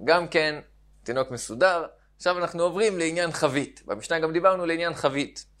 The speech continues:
רבי יהודה אומר, "נותן אדם חבית." ורבי יהודה אומר, שמותר לקחת את החבית, אחד מטלטל חבית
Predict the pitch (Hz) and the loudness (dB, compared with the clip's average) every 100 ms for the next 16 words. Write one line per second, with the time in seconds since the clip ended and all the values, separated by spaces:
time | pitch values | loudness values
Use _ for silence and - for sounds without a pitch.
0 | - - - - 127 170 214 208 202 196 | -20 -20 -12 2 2 6 4 6 4 4
1 | 196 196 165 - _ _ _ _ - 135 | 2 0 -2 -6 _ _ _ _ -10 -4
2 | 139 190 208 208 190 147 147 185 196 170 | -4 2 4 4 4 0 4 4 4 0
3 | - 156 165 - - - _ _ _ _ | 0 0 0 -4 -16 -20 _ _ _ _
4 | _ _ _ _ _ - _ _ _ _ | _ _ _ _ _ -20 _ _ _ _
5 | 110 113 151 185 175 185 160 117 107 147 | 0 0 4 2 4 4 4 0 -4 -4
6 | 190 _ _ _ _ _ _ _ _ _ | -6 _ _ _ _ _ _ _ _ _
7 | _ - - - 127 123 - 180 208 202 | _ -20 -10 -6 -6 -6 2 6 6 4
8 | - 127 135 196 202 - 208 220 - - | -2 -4 0 2 0 4 4 4 -2 -20
9 | _ _ _ _ _ _ _ _ _ - | _ _ _ _ _ _ _ _ _ -10
10 | 127 139 139 123 151 202 - - - _ | -2 0 0 0 0 -2 -6 -20 -20 _
11 | _ _ _ _ _ _ _ - 165 143 | _ _ _ _ _ _ _ 0 0 0
12 | 139 131 131 165 131 104 107 160 - | -2 0 4 2 2 -4 -2 -4 -8